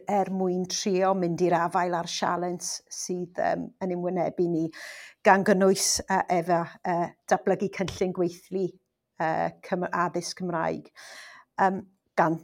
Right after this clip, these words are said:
gan Lywodraeth Cymru. A dwi'n gwybod bod, yy, gyda phob un ohonom rôl, yy, wedi enwi yn y cynllun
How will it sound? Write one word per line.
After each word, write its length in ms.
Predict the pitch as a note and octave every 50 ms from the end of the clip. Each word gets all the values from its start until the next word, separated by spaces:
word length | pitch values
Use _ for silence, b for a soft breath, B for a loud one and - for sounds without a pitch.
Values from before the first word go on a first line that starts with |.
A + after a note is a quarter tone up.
| _ _ -
gan 240 | G3+ F3+ F3+ F3
Lywodraeth 360 | E3+ F3 E3+ E3+ - E3+ - -
Cymru. 240 | G#3 F#3+ F#3 F#3+ F3+
A 60 | F3 F3
dwi'n 180 | A#3 A3+ A3 A3+ -
gwybod 460 | A#3+ A#3 A#3 A#3+ A#3+ B3 A#3+ - - -
bod, 420 | A3 A3 G#3+ G#3 G#3+ G#3+ G#3+ - - _ _ _ _ -
yy, 120 | - F#3+ F#3+ -
gyda 200 | G#3 G3+ F#3 F3+
phob 280 | - - A3+ F#3 F#3+ G#3
un 240 | G3+ F#3+ G3+ G#3+ A#3
ohonom 400 | A3+ G3+ G3+ F3 F3 E3+ F3 F3 E3+
rôl, 360 | F#3+ F#3 F3+ F#3 F#3+ F#3 D#3+ F#3 - _
yy, 240 | - F#3 F#3+ D#3+ C#3+ -
wedi 320 | F#3 G3 F#3 F#3+ G#3 F#3+ -
enwi 380 | F3 F3+ F#3+ G3 G#3 A3+ A3+
yn 100 | G#3 F#3
y 40 | E3+ -
cynllun 580 | - G3 E3+ D#3 - - F#3+ E3+ D#3 D#3+ D#3